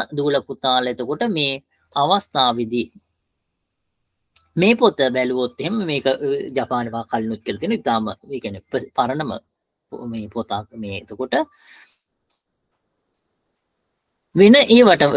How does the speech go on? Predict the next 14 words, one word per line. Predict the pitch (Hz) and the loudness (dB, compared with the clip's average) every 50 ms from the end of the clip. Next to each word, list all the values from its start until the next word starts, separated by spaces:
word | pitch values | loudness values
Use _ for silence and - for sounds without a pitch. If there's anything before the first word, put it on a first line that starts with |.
| 143 135 | 4 4
බැලුවොත් | 135 139 135 131 135 135 131 - - - | 4 4 4 6 6 6 6 4 4 2
එහෙම | 156 208 254 254 | 2 4 4 4
මේ | 202 185 190 214 214 - - - _ 151 147 147 147 | 4 4 4 4 4 2 0 -6 _ -4 -2 0 0
රතු | 139 143 143 - 139 | 2 0 -2 -2 -4
පාටින් | - 147 143 139 131 117 139 131 | -4 -2 0 0 0 -2 -4 -4
මාක් | 135 131 127 120 120 - | 0 0 2 2 0 -2
කරපු | - 131 120 113 - 139 | -4 -6 -8 -6 -6 -6
එක | 143 - | -4 -4
ඒවා | 107 - 151 147 151 156 147 - - _ | -4 -2 -2 -2 0 0 -2 -2 -4 _
තියෙනවා. | _ - 196 220 233 180 127 107 95 90 | _ -2 0 0 0 0 -2 -4 -4 -6
මේ | 110 120 120 117 | -6 -6 -8 -8
පොතේ | - - 127 110 - 107 104 | -8 -8 -10 -8 -8 -8 -8
නැහැ | 110 120 123 147 139 | -6 -6 -6 -6 -6
එහෙම. | 117 110 101 95 | -8 -8 -10 -14